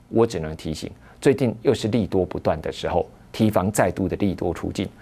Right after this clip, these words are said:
然后反手下跌。因此这种状况之下，各位投资朋友，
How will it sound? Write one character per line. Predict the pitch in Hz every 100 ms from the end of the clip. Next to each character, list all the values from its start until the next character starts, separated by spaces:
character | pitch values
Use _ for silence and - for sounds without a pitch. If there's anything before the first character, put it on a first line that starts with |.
| -
然 | 87
后 | 101 117 - -
反 | - 87 98
手 | - 62
下 | - 98 -
跌。 | - - - - - - - -
因 | 226
此 | 208
这 | 175 269
种 | 170
状 | 165 202
况 | 190 185
之 | 175 175
下， | 185 - -
各 | 131
位 | 120 98
投 | 87
资 | 78 - 87
朋 | 92 101
友， | -